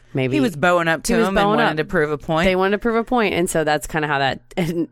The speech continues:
Speaker 1: it did not go well for
Speaker 2: The
Speaker 1: this man.
Speaker 2: toxic masculinity was flowing that evening, just
Speaker 1: Juices.
Speaker 2: like the drinks.
Speaker 1: The juices were flowing at the swamp.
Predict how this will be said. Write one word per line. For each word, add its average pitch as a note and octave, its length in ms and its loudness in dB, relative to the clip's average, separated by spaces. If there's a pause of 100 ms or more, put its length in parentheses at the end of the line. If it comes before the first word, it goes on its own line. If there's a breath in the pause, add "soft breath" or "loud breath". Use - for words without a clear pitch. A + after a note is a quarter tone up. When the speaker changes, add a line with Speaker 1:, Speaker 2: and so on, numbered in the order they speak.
Speaker 1:
it C#3 260 -2
did D#3+ 100 -4
not F#3+ 160 -2
go F#3 100 -4
well F3+ 140 -2
for - 100 -8
Speaker 2:
The D3+ 120 -4
Speaker 1:
this - 80 -8
man. F3 140 0
Speaker 2:
toxic F3 340 -6
masculinity D3 800 -2
was B2+ 240 -2
flowing D3+ 560 0
that C3 200 0
evening, B2+ 460 -2
just A3+ 260 0
Speaker 1:
Juices. G3 100 -6
Speaker 2:
like G#3+ 260 0
the G3+ 140 -2
drinks. B2+ 600 -2
Speaker 1:
The F#3 160 0
juices A3 480 -2
were A3 140 -4
flowing F#3+ 440 -2
at F#3+ 100 0
the B3+ 100 0
swamp. F3+ 500 -2